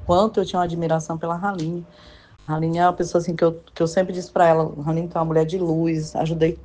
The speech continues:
tanto ela, sabe? Quando ela era pra ser demitida lá atrás, quem foi demitida fui eu. E ajudei muito ela no que ela estava grávida, parecia grávida. Então, assim, isso aí eles esquecem,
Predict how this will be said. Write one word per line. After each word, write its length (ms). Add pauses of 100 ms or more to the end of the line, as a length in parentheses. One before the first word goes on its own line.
(120)
tanto 340
ela, 300
sabe? 420
Quando 260
ela 300 (400)
era 140
pra 100
ser 200
demitida 500
lá 120
atrás, 340
quem 120
foi 140
demitida 420
fui 280
eu. 300 (640)
E 140
ajudei 280
muito 420
ela 200
no 120
que 100
ela 140
estava 340
grávida, 540
parecia 360
grávida. 480
Então, 200
assim, 240
isso 200
aí 80
eles 180
esquecem, 760